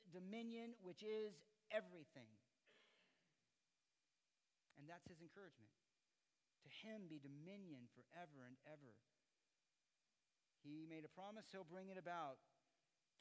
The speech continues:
Isaiah forty-three, "It is I who have declared and saved and proclaimed, and there was no strange God among you.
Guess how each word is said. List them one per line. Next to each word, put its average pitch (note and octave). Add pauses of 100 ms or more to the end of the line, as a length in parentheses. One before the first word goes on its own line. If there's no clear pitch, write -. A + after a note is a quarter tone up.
Isaiah D3+
forty-three, F3+ (260)
"It E3+
is D#3
I A3+
who A3+
have F#3
declared A3+
and F3+
saved A3+
and F#3
proclaimed, A3+
and F#3+
there F#3
was F3
no G#3
strange A3
God F#3+
among G#3
you. C4